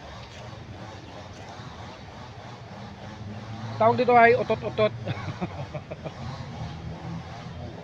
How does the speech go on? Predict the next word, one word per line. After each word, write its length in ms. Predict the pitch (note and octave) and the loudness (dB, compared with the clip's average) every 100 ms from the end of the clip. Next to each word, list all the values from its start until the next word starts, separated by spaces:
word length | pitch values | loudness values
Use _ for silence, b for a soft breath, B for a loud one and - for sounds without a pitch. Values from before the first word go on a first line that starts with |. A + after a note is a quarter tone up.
| - - - - - - - - - - - - - - - E2+ - - F#2 F#2 - - - - D#2+ D#2 D#2 D#2 D2+ - - - - - - - | -10 -10 -10 -8 -8 -10 -10 -10 -8 -8 -8 -8 -8 -8 -8 -8 -8 -8 -8 -8 -8 -6 -8 -8 -10 -10 -10 -10 -10 -10 -10 -10 -8 -8 -8 -2
Utot-utot 400 | F3 G3 F#3+ | 0 0 0